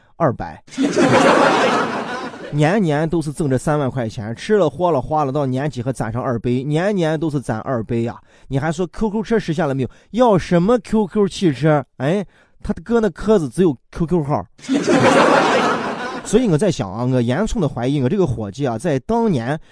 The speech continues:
是不是在冥冥之中就有了什么感觉了啊？强烈的第六感，要不然我现在怎么跟三万块钱这么有缘分，甩都甩不脱？哎，有时候一些强烈的想法我也有啊，比如说我现在啊，就总有一种强烈的想法，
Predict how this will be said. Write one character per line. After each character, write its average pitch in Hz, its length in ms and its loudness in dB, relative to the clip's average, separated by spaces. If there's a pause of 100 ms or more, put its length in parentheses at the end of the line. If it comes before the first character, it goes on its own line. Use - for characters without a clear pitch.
(140)
是 - 200 -4
不 190 80 -4
是 202 100 -6
在 190 140 2
冥 151 200 4
冥 202 200 2
之 214 120 -4
中 202 160 0
就 202 120 -2
有 135 100 0
了 175 100 0
什 160 140 -2
么 202 80 0
感 - 240 -10
觉 107 240 -6
了 147 120 -2
啊？ - 280 -20
强 - 240 -6
烈 226 100 4
的 135 120 2
第 233 180 -4
六 226 140 2
感， - 120 -4 (360)
要 262 160 4
不 180 40 2
然 190 100 2
我 156 80 2
现 180 140 -2
在 170 60 2
怎 120 100 -4
么 135 80 0
跟 175 100 -2
三 220 260 0
万 180 100 0
块 147 160 -2
钱 117 260 -6 (280)
这 294 80 2
么 233 80 6
有 131 100 4
缘 113 240 -4
分， 117 160 -2
甩 113 300 -4
都 220 160 -2
甩 95 180 -6
不 104 160 -10
脱？ 107 260 -8 (560)
哎， 196 80 -2
有 196 160 2
时 202 80 -4
候 262 60 -2
一 247 80 -2
些 240 140 -2
强 - 340 -6
烈 226 120 4
的 139 140 2
想 - 260 -4
法 117 240 -8 (240)
我 139 320 4
也 131 200 4
有 110 160 -2
啊， - 200 -18
比 131 80 -2
如 160 80 2
说 165 140 0
我 135 100 0
现 143 200 -2
在 143 160 -2 (280)
啊， 120 140 -4
就 123 100 -2
总 226 200 2
有 285 40 2
一 233 60 2
种 156 120 4
强 143 220 -4
烈 180 60 0
的 135 80 2
想 127 200 -6
法， - 140 -14